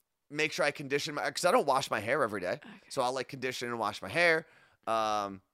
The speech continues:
Speaker 2: I told you you're supposed to shampoo every day, not condition.
Speaker 1: How long are you supposed to leave conditioner in your hair?
Speaker 2: Uh, I mean, they say five minutes, but
Speaker 1: 'Cause I think I left, I messed up today and left it in for, like, twenty minutes, I think.
Speaker 2: That's fine.
Speaker 1: <laughs> Super
Speaker 2: Extra
Speaker 1: conditioning.
Speaker 2: smooth.
Speaker 1: Um, yeah, I think,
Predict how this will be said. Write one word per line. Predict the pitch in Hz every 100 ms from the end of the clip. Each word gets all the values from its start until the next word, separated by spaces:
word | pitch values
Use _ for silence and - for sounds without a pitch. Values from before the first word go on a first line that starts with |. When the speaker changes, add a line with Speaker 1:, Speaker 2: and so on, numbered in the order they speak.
| _ -
Speaker 2:
I |
told | 180 202 214
you |
you're | 233
supposed | 220 196
to | 180
shampoo | - 180 165 202 180 160
every | - 170
day, | 165 160
not | 156 160
condition. | 165 - - - - _ _ _ _ _ _ _ _ _ _ _ -
Speaker 1:
How | 156
long | 254
are | 339
you |
supposed | - 208 180
to |
leave | 160 139
conditioner | 139 127 - 107
in |
your | 101
hair? | 98 85 _ _ _ -
Speaker 2:
Uh, | 269
I | 247 208 196
mean, | 170 151 165
they | 170
say | 175 196
five | 175 147 131
minutes, | 101 78 - -
but | -
Speaker 1:
'Cause | 135
I | 156
think | 196 196
I | 180
left, | 139 135
I | 120 127
messed | 131 -
up | 131
today | - 120
and | 110
left | 107
it | 110
in | 104
for, | 107
like, | 95
twenty | - 104
minutes, | 95 90 87
I | 90
think. | 85 78 _
Speaker 2:
That's | 269 -
fine. | 135 143 110 -
Speaker 1:
<laughs> | 170 180 160 - _ _
Super | - - 147 117
Speaker 2:
Extra |
Speaker 1:
conditioning. | 120 107 107 92 190
Speaker 2:
smooth. | - - - - _ _ _ _ -
Speaker 1:
Um, | 127 120 _
yeah, | - 247
I | 165
think, | 214 185